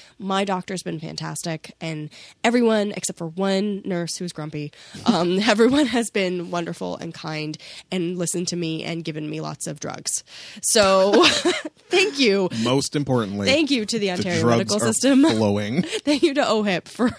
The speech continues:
Speaker 1: for the drugs. Actually, yeah, I had to call, I called 'cause the emergency doctor is the one who initially gave me the, the T threes.
Speaker 2: Mm-hmm.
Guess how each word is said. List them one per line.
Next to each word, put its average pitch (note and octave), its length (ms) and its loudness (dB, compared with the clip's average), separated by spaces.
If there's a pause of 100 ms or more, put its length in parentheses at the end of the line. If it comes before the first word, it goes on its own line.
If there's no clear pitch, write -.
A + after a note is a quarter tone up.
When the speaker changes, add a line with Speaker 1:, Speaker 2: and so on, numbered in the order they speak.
(200)
Speaker 1:
for G#3+ 140 -8
the F3+ 80 -4
drugs. D3 240 -4 (240)
Actually, C#4+ 280 2
yeah, C#4 100 4
I A#3 80 4
had B3+ 160 2
to C4+ 60 0
call, - 240 -4
I A3 100 0
called A#3+ 400 -4
'cause G3 160 -10
the G3+ 140 -6
emergency A3 440 -4
doctor F3 260 -4
is D#3+ 80 -6
the E3 60 -10
one D#3+ 160 -6
who D#3+ 160 -4
initially E3+ 340 -4
gave D#3 200 -6
me F3 120 -4
the, F#3+ 260 -4
the G3+ 100 -8
T A3+ 180 -6
threes. C#4 400 -4
Speaker 2:
Mm-hmm. - 460 -2